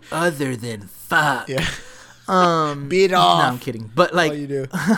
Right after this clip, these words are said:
Speaker 1: <laughs> other than jacking.
Speaker 2: Other than beat it off.
Speaker 1: Um,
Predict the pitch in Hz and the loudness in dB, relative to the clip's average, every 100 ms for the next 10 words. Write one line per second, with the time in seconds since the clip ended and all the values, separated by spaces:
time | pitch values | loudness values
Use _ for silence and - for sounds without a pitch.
0 | - - - - _ 214 220 196 170 156 | -2 -16 -20 -20 _ -2 0 0 0 0
1 | 156 190 202 214 214 262 233 190 175 208 | 0 -2 -2 -6 -8 -4 0 0 0 0
2 | 208 202 180 202 262 262 247 247 233 - | 0 0 -2 -6 -8 -8 -6 -4 -2 0
3 | 175 165 156 147 135 127 120 123 | 2 2 2 0 -2 -4 -6 -6